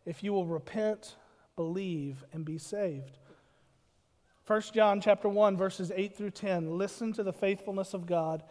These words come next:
"If we say we have no sin, we are deceiving ourselves and the truth is not in us." Don't let that be you today.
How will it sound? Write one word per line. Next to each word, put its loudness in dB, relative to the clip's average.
"If 0
we 2
say 6
we 2
have 10
no 4
sin, 2
we 2
are 2
deceiving -2
ourselves 4
and -2
the -4
truth -4
is -4
not 2
in 2
us." -6
Don't 0
let 2
that 6
be -2
you 0
today. -6